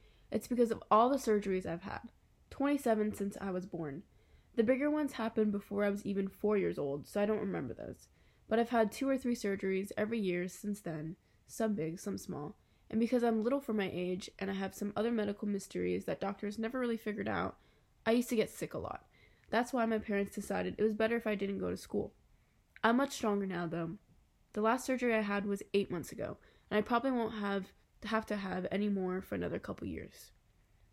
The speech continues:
Mom homeschools me. She used to be a ch-, children's book illustrator. She draws really great fairies and mermaids. Her boy stuff isn't so hot, though. She once tried to draw me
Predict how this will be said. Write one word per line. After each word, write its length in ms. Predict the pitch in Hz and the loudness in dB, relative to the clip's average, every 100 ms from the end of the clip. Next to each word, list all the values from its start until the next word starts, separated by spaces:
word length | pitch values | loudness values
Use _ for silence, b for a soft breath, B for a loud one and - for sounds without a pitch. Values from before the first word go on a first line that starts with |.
| _ _ _ | _ _ _
Mom 300 | - 247 269 | 0 2 2
homeschools 500 | 233 208 - 180 165 | 0 -2 -2 -4 -4
me. 200 | - 143 - b b b b | -6 -10 -14 b b b b
She 200 | - - | -14 -2
used 180 | 233 247 | -2 -2
to 80 | 262 | -4
be 120 | 269 | 0
a 60 | 220 | 0
ch-, 220 | - 214 - - | 0 -10 -12 -4
children's 400 | 233 220 214 196 | 2 2 2 0
book 240 | 180 180 | -2 -2
illustrator. 560 | 190 185 - - - - _ _ b b b | -4 -4 -6 -8 -8 -12 _ _ b b b
She 180 | - 226 | -6 -2
draws 280 | 226 254 220 | 2 2 2
really 300 | 208 196 202 | 2 2 0
great 360 | - 196 202 | 0 2 2
fairies 420 | 202 202 196 190 185 | 0 0 2 0 -2
and 160 | - | -6
mermaids. 540 | - 139 117 - - - _ _ | -4 -6 -6 -8 -12 -20 _ _
Her 140 | - 240 | -4 -2
boy 220 | 226 240 | 2 2
stuff 280 | 254 269 254 - | 2 -2 0 -2
isn't 280 | 202 196 | 0 0
so 140 | 196 - | -2 -4
hot, 200 | - - | -4 -6
though. 280 | - 117 214 b b b b b b | -4 -6 -8 b b b b b b
She 140 | - | 0
once 180 | 247 269 | 2 2
tried 200 | - 294 | 0 -2
to 180 | 294 254 - | 0 -2 -6
draw 240 | 202 208 202 | 0 2 4
me 280 | 208 208 | 4 2